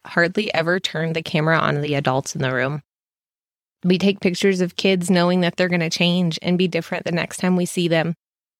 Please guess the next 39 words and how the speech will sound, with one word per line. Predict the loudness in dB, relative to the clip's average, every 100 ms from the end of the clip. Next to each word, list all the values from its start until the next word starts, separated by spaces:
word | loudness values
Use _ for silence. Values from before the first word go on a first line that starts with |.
| _ _ -4
and | 0 2
that | 2 0 0
every | 0 2 2
moment | 2 2 0 0
they're | -2
growing | 0 2 2 0 -4 -4
and | -2
changing. | -4 -4 -6 -6 -6 -8 _ _ _ _ _ _ _ _ _ -2
Watching | 0 2 2 0
kids | 2 0 -2
grow | 0 2 2
shows | 0 -2 -2
us | -4 0
how | 0
t-, | 0 -4
fast | 0 0 0
time | -2 0 0
moves. | -4 -8 -10 -14 -16 _ _ _ _ _ _ _ _ _
It's | -8 0
not | 2 4
until | 2 2
you | 2
lose | 4 2 0
someone, | 0 0 2
though, | 2 2
that | 0 0
you |
really | 0 0 0 0
understand | 0 -2 -2 0 2
the | 0
importance | -2 -4 -4 -4 -6
of | -8
a | -10
photograph. | -10 -12 -6 -4 -4 -8 -20 _ _ _ _ _ _ _ _ _ _ -2
This | 0 2
weekend | 2 4 4
at | 4
the | 4
memorial, | 4 4 4 2 2 2 0